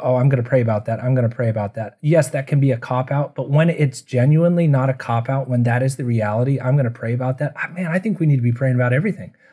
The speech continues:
I think we need to, and we can be praying about everything. And why not? I mean, God wants us to. He's here. He's here to give us understanding. He's here to give us wisdom. He's here to help us with every situation. We have not 'cause we ask not. So as we pray, we can trust God to fulfill his promises in our lives.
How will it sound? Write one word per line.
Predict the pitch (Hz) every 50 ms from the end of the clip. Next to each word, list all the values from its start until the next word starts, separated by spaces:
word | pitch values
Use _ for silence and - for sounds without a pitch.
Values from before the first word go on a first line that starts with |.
| _ _ -
I | 139
think | 139 160 151 151
we | 156 156
need | 151 147 143
to, | 147 139 139 139 -
and | 143 147 147
we | 151
can | 143 - - - 170 214 254
be | 220 139 117 -
praying | - 123 113 107 107
about | 95 98 95 95
everything. | 90 78 - - - 90 - - _ _ _ _ _ _ _ -
And | 127 127 127 123 123 123 120 123 120 - -
why | 127 143 180 214 190
not? | 175 190 208 185 139
I | 127
mean, | 123 135 131 120
God | 117 151 165 175 147
wants | 135 143 170 190 -
us | 160 135 - -
to. | - 123 110 110
He's | 110 147 185 160 -
here. | - 160 165 175 185 170
He's | 151 160 156 143
here | - 160 165
to | 151
give | 139 147 135
us | 131 -
understanding. | 143 135 131 120 117 - - 143 147 151 156 170 185 170
He's | 131 127 123 120
here | - 135
to | 127 123
give | 123 123 113
us | 113 - -
wisdom. | 127 139 147 143 151 160 151 139
He's | 131 131 123
here | - 135 131
to | 127 117
help | 120 127 127 131
us | 139 127 -
with | 123 120
every | 127 123 123
situation. | 120 - 123 117 - 127 127 135 139 - 143 139
We | 127 120
have | 113 - 143 156 156
not | 160 156 143 -
'cause | - 143 131
we | 127 117
ask | 123 139 151 156 156 -
not. | 131 127 123 -
So | - 131
as | 123 117
we | - 123 117
pray, | 120 - - 165 180 196 214 170 143 139 143 - - - - - - - _ _ -
we | 151 202
can | 196 - 190 160
trust | 147 - 170 151 151 -
God | - 165 156 156
to | 151 143
fulfill | 135 139 120 - - 180 175 185 185 156
his | 147 147 135 131
promises | - - 143 143 156 175 160 - 143 127 120
in | 135 131
our | 127 123
lives. | 131 156 - - 151 - -